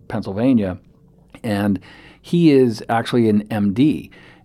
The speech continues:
and was especially alarmed by this. And, and to him, this represented a new layer of, of crisis and of, uh, concern as well, that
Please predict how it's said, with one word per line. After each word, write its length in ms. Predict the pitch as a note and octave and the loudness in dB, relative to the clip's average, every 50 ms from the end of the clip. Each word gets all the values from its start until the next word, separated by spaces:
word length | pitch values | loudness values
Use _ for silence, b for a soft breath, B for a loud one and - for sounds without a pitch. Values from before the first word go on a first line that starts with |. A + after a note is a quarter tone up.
| B _ - | B _ -10
and 460 | G#2+ G#2+ G#2+ G#2 G#2 G2+ G2+ G2+ - - | -6 -6 -4 -2 -2 -2 -2 -4 -4 -4
was 480 | B2 A2 A2 G#2+ G#2 G2 F#2 - - - | -4 -2 0 0 0 -2 -4 -6 -10 -12
especially 760 | A2+ A2+ - - - - B2+ B2+ - - - C#3 B2 A#2+ A2+ - | -10 -10 -10 -10 -6 -4 -2 -2 -2 -4 -4 -2 -2 -2 -2 -4
alarmed 540 | - G2 F#2 F2 G#2 G2 G2+ G2+ F#2+ F2 - | -6 -6 -4 -2 -2 -2 0 -2 -2 -2 -4
by 180 | - E2 D#2 | -6 -6 -6
this. 240 | E2+ E2+ D2 - - | -6 -10 -10 -8 -6
And, 200 | A#2 G2 G#2 - | -6 -6 -4 -4
and 140 | A#2 A2 G#2+ | -4 -6 -4
to 100 | - B2 | -4 -4
him, 320 | - - - G#3+ G#3+ E3+ | -4 -4 -2 -2 -2 -2
this 180 | C3 A#2+ B2 - | -2 -4 -2 -2
represented 600 | B2+ A2 - A#2+ G#2+ G#2+ A2 G#2+ G#2 G2 E2+ - - | -2 -2 -2 -4 -4 -4 -4 -2 -4 -4 -6 -6 -4
a 60 | - | 0
new 320 | G#2+ G#2 G#2+ B2 B2+ A#2+ A2 | 2 4 4 4 4 2 0
layer 540 | G#2 G#2 G#2+ G#2+ G#2+ G#2 G2 F2 F2+ F2 - B B B B B B _ - | -2 -2 0 0 2 0 0 0 -2 -6 -10 B B B B B B _ -6
of, 560 | F#2+ F#2+ F#2+ F#2 F2+ F2+ F2 F2+ - - - - _ _ _ _ _ _ _ - | -4 -2 -2 -2 -4 -6 -8 -12 -16 -20 -20 -20 _ _ _ _ _ _ _ -8
of 320 | G2+ G2 F#2 F#2 - - _ _ _ _ | -8 -8 -8 -10 -14 -20 _ _ _ _
crisis 720 | - - - C3 A#2 A2 G2+ - - G#2 F2 - - - | -12 -6 -4 -2 -2 -2 -4 -6 -8 -8 -8 -8 -8 -8
and 220 | A2 G2+ G2 F#2+ F#2+ | -6 -6 -4 -4 -4
of, 360 | G2 F#2+ F2+ F2 - - - - | -6 -6 -8 -10 -16 -20 -14 -10
uh, 180 | - G2+ G2 F#2+ - | -10 -8 -8 -10 -8
concern 640 | - G#2 G2 - - - C3 A#2 A2+ A2 A2 G#2+ G2+ | -8 -8 -6 -6 -6 -4 -2 0 0 0 0 0 -2
as 220 | E2+ F#2+ E2+ G2 | -4 -6 -12 -12
well, 400 | G#2+ G2 F#2+ F#2 F2+ F2 F2+ F2 | -10 -6 -4 -4 -2 -4 -4 -6
that 220 | F2+ G2 F#2+ F#2 | -6 -6 -8 -8